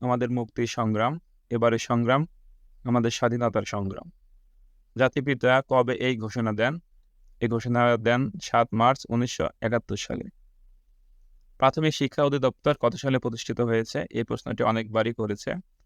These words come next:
সঠিক উত্তর হলো এক মার্চ উনিশশো একাশি সালে। জাতীয় শিক্ষানীতি কত সালে গৃহীত হয়? এটির সঠিক উত্তর দুই হাজার দশ সালে। বঙ্গবন্ধুকে কবে জাতির জনক ঘোষণা করা হয়? তিন মার্চ উনিশশো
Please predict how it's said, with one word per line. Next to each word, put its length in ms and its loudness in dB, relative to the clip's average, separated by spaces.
সঠিক 180 -4
উত্তর 200 -4
হলো 180 0
এক 260 -2
মার্চ 420 0
উনিশশো 340 0
একাশি 460 0
সালে। 260 -4
জাতীয় 260 2
শিক্ষানীতি 680 -2
কত 180 0
সালে 280 0
গৃহীত 280 0
হয়? 300 -2
এটির 360 0
সঠিক 300 -2
উত্তর 320 0
দুই 220 2
হাজার 220 0
দশ 320 -2
সালে। 200 -4
বঙ্গবন্ধুকে 680 2
কবে 380 2
জাতির 280 0
জনক 240 0
ঘোষণা 300 -2
করা 240 2
হয়? 320 0
তিন 220 0
মার্চ 360 0
উনিশশো 500 -2